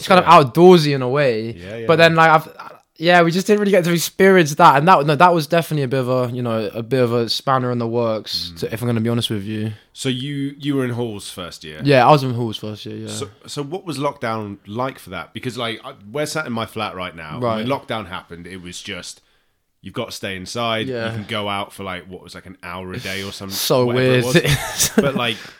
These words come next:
Speaker 2: living in halls, I mean, you're literally, you're in a bedroom in a shared
Speaker 1: So,
Speaker 2: kitchen. How does,
Speaker 1: so,
Speaker 2: how does that work?
Speaker 1: so it, so pretty much,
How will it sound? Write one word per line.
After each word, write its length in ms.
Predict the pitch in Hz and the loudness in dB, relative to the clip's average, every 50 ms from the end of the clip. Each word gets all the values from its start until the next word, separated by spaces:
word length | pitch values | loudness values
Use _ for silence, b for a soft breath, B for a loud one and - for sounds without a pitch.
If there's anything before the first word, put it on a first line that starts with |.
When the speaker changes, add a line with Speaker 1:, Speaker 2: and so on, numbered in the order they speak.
| B B B B _ - | B B B B _ -10
Speaker 2:
living 320 | 117 127 165 151 165 139 | -8 -6 -4 -4 -2 -2
in 80 | 123 110 | -4 -4
halls, 760 | 107 - - 170 156 113 87 76 71 80 - - - - _ _ _ _ _ _ _ - | -6 -6 -4 -4 -4 -4 -6 -8 -14 -20 -20 -20 -20 -20 _ _ _ _ _ _ _ -10
I 20 | 113 | -8
mean, 120 | 123 120 | -6 -4
you're 100 | 120 127 127 | -4 -4 -4
literally, 440 | 151 - 123 - 113 117 110 104 101 107 | -4 -6 -8 -10 -10 -8 -10 -10 -8 -8
you're 120 | 120 127 | -6 -4
in 40 | 123 120 | -4 -4
a 40 | |
bedroom 400 | 95 - 131 139 - 117 113 104 | -2 -2 -2 -2 -2 -4 -8 -10
in 40 | 101 | -10
a 40 | 98 | -10
shared 280 | - - - 120 110 101 | -10 -6 -4 -4 -4 -4
Speaker 1:
So, 140 | - - | -4 -4
Speaker 2:
kitchen. 320 | 156 175 170 - - - 87 | -6 -6 -8 -8 -12 -14 -12
How 100 | 85 107 | -8 -8
does, 120 | 117 - | -6 -6
Speaker 1:
so, 140 | - 151 - | -6 -8 -8
Speaker 2:
how 80 | 120 127 | -8 -10
does 80 | 107 113 | -8 -8
that 180 | 131 135 - | -8 -8 -10
work? 160 | 147 139 139 | -12 -12 -10
Speaker 1:
so 240 | 127 - 170 165 156 | -6 0 2 4 4
it, 240 | 156 135 117 - - | 4 2 0 -4 -8
so 180 | - - 160 151 | -4 -2 -2 -2
pretty 340 | 147 - 190 185 175 156 | 0 2 2 4 4 4
much, 580 | 147 151 147 139 123 113 101 110 - - - - | 4 2 2 2 2 0 -2 -6 -10 -12 -12 -14